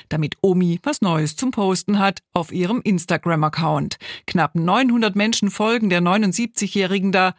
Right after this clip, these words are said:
liken und kommentieren die Fotos, die Ulla Neumann bei ihren Yoga-Übungen zeigen. In ihrem Garten vor einem Haufen Laub, im Wohnzimmer, aber auch im Urlaub am Strand.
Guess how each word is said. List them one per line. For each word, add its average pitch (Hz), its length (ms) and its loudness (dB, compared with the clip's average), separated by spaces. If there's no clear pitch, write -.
liken 214 540 0
und 226 260 -2
kommentieren 190 640 -2
die 202 140 -2
Fotos, 226 680 0
die 160 100 -2
Ulla 156 220 0
Neumann 180 460 2
bei 190 120 0
ihren 185 300 0
Yoga-Übungen 170 800 0
zeigen. 156 500 0
In 165 200 -2
ihrem 185 280 0
Garten 233 400 0
vor 226 160 -2
einem 202 280 2
Haufen 202 320 0
Laub, 202 320 2
im 202 200 2
Wohnzimmer, 233 600 0
aber 254 220 0
auch 220 240 0
im 254 160 -2
Urlaub 156 460 -2
am 240 100 0
Strand. 165 500 -2